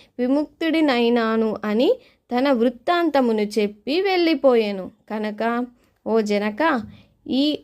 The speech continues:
మహత్యము, ఈ కథను కానీ విన్నవారు కానీ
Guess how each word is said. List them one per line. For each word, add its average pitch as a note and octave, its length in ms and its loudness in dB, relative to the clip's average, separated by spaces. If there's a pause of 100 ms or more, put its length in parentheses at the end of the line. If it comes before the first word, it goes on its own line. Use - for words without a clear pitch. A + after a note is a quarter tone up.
(460)
మహత్యము, C4 840 0 (340)
ఈ A#3+ 180 -2
కథను B3 520 0
కానీ A#3 520 0
విన్నవారు A#3 720 2
కానీ A3+ 460 -2